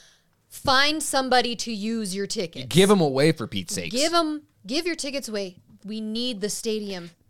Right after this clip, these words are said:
Speaker 1: packed. And that goes for the students as well, 'cause it is fall break. So come back from your trip. First of all, you can be back by Saturday.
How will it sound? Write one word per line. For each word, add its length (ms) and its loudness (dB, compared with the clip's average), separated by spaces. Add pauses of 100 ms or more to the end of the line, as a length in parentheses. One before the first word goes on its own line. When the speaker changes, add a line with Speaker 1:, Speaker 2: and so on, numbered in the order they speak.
Speaker 1:
packed. 580 -4
And 240 -2
that 200 0
goes 220 2
for 120 -8
the 80 -6
students 480 -8
as 160 -10
well, 300 -4
'cause 180 -12
it 120 -10
is 200 -6
fall 240 -6
break. 480 -8 (400)
So 640 -2 (240)
come 240 0
back 260 4
from 180 -8
your 100 -6
trip. 400 -4
First 200 -6
of 80 -8
all, 100 -2
you 140 -8
can 180 -8
be 140 -6
back 300 0
by 120 -6
Saturday. 640 -10